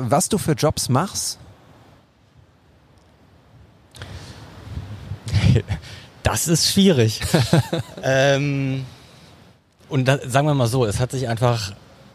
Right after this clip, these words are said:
Speaker 2: immer wieder geändert. Also, äh, ich, es gab eine Phase, wo ich Hochzeitsfotografie gemacht habe.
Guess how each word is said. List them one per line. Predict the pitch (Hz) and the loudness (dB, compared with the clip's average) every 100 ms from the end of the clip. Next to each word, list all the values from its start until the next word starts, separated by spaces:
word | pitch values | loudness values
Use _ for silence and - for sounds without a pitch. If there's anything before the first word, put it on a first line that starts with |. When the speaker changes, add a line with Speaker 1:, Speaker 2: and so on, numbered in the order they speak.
| _ | _
Speaker 2:
immer | 139 139 120 | 2 4 4
wieder | 120 104 | 4 2
geändert. | 107 110 120 90 - 107 - - - | 2 2 4 2 -2 -10 -12 -18 -4
Also, | 101 98 104 101 104 98 - _ _ _ _ _ - | -2 0 2 2 2 -2 -10 _ _ _ _ _ -12
äh, | 101 98 | -8 -6
ich, | 104 110 110 | -6 -6 -6
es | 110 - | -6 -2
gab | 127 | 0
eine | 123 | 0
Phase, | 113 113 110 107 104 | 2 4 4 4 2
wo | 107 | 2
ich | 113 - - 113 107 | 2 -2 -8 -10 -10
Hochzeitsfotografie | 117 117 - 113 107 - 101 92 101 98 | 0 2 4 2 2 2 2 2 0 0
gemacht | 87 90 90 | 0 -2 -2
habe. | 95 | -4